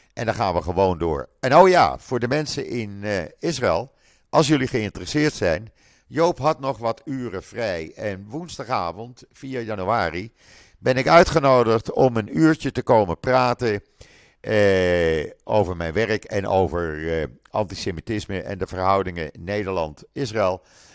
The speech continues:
in Bet Juliana, het Joods bejaardentehuis, Nederlands bejaardentehuis in Herzliya bij Tel Aviv. Zijn jullie geïnteresseerd? Woon je er in de buurt en denk je, "Nou, ik wil Joop, eh, nou ook wel eens live horen"? Eh,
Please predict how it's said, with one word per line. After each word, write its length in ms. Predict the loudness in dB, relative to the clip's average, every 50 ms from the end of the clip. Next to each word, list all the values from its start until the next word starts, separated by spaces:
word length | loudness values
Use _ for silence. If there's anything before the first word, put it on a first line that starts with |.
| -20 _ _
in 360 | -6 -2 0 0 0 -2 -6 -14
Bet 340 | -6 0 2 2 2 2 2
Juliana, 720 | 0 0 0 0 2 4 4 4 4 2 2 0 -2 -4 -4
het 220 | -4 -6 -4 2
Joods 280 | 4 4 4 4 2 -2
bejaardentehuis, 840 | -4 0 0 2 2 2 0 -2 -2 -2 0 0 2 0 0 -2 -4
Nederlands 460 | -4 -4 -4 -2 -2 -4 -6 -6 -8
bejaardentehuis 840 | -8 -4 -2 -2 -2 -2 -4 -4 -6 -4 -4 -4 -4 -6 -6 -10 -14 _ _ _ _ _ _ _
in 300 | -6 -4 -4 -4 -4 -8 -10
Herzliya 800 | -8 -6 -6 -6 -6 -8 -8 -6 -4 0 0 2 2 0 0 -4 -6
bij 140 | -6 -8 -6
Tel 200 | -6 -6 -6 -4
Aviv. 300 | -4 -4 -4 -6 -6 -10 _ _ _ _ _ _ _ _ _ _
Zijn 260 | -4 0 0 2 2
jullie 200 | 2 0 0 0
geïnteresseerd? 680 | 0 -2 -2 -4 -4 -8 -10 -6 -4 0 0 0 0 2
Woon 220 | 2 2 2 2
je 100 | -2 -4
er 120 | -4 -2
in 120 | -4 -4 -4
de 100 | -4 -4
buurt 300 | -2 0 0 0 0 -2
en 100 | -4 -4
denk 220 | -4 -4 -4 -4
je, 100 | -6 -6
"Nou, 220 | -2 0 2 2 2
ik 60 | 2
wil 200 | 0 0 2 2
Joop, 340 | 2 2 2 0 _ -2 -2
eh, 140 | 0 0 -2 -2
nou 180 | -2 0 2 2
ook 120 | 2 0
wel 120 | -2 -4
eens 220 | -4 -4 -6 -8 -12 -8
live 400 | -2 2 2 2 2 2 0 0
horen"? 340 | 0 0 0 0 -2 -6 -8 _ _ _ _ _ _ _ _ _ _
Eh, 380 | _ -4 0 2 4 4 4